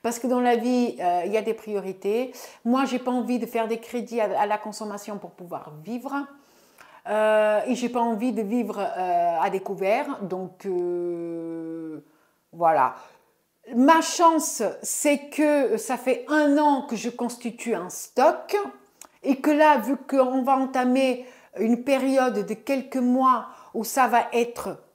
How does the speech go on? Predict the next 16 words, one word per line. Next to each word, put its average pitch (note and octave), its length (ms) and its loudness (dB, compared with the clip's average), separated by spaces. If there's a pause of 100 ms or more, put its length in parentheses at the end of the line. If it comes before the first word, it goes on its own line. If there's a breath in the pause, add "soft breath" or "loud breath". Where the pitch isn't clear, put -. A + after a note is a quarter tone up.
(340)
euh, F3+ 260 0
un G#3+ 100 2
peu G3 280 -4
dur, F#3 540 -2
enfin F3+ 300 -4
un D#3+ 120 -6
peu F3 200 -12
dur, E3 340 -8
euh, C#3 280 -12 (260)
plus B3 200 2
dur B3+ 280 0
que G#3 80 -2
d'habitude, E3+ 600 0 (580 loud breath)
on F3+ 100 -4
va D#3+ 200 0
dire, A3 280 -2